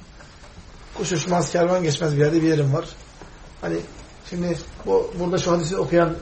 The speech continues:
veya bu hadisi okuduğu zaman, duyduğu zaman o kimse ne yapar der ya, "Şu falanca yerde köy, na-, köydeki arsayı gidelim de bir garibana verelim." O da iyi bu ça-, bu, bu asırdaki <laughs> kriterlere göre. Ama sahabe gidiyor o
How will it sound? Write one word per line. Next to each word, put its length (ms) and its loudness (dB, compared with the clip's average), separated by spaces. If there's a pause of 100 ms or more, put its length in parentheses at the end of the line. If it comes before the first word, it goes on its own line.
(500)
veya 220 4
bu 100 2
hadisi 280 0
okuduğu 420 0
zaman, 300 4
duyduğu 180 4
zaman 220 4
o 60 2
kimse 240 0
ne 60 4
yapar 240 6
der 120 4
ya, 140 4
"Şu 100 -4
falanca 420 2
yerde 180 4
köy, 280 0 (100)
na-, 200 -2
köydeki 500 0
arsayı 380 0
gidelim 340 2
de 160 4 (720)
bir 80 -4
garibana 420 6
verelim." 400 6 (680)
O 100 8
da 120 10
iyi 160 6
bu 20 4
ça-, 320 6
bu, 240 6
bu 120 8
asırdaki 460 4
<laughs> 320 -2
kriterlere 500 6
göre. 160 6
Ama 220 6
sahabe 520 6 (800)
gidiyor 280 6
o 220 6